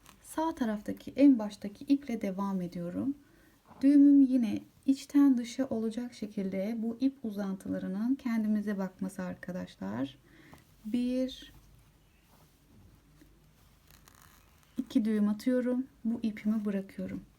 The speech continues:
Sıradaki ipimi alıyorum. İçten dışa bakacak ipimiz. Bir, ikinci düğümümü atıyorum.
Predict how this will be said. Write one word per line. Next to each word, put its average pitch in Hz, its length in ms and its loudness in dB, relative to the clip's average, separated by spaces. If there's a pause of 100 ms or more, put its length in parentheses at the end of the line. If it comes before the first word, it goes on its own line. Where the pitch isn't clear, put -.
(360)
Sıradaki 262 580 2
ipimi 240 300 0
alıyorum. 190 680 -4 (580)
İçten 262 560 4
dışa 208 300 -8
bakacak 196 580 -10
ipimiz. 202 800 -4 (2500)
Bir, 233 640 -4 (4000)
ikinci 220 520 -2
düğümümü 190 440 -4
atıyorum. 196 840 -4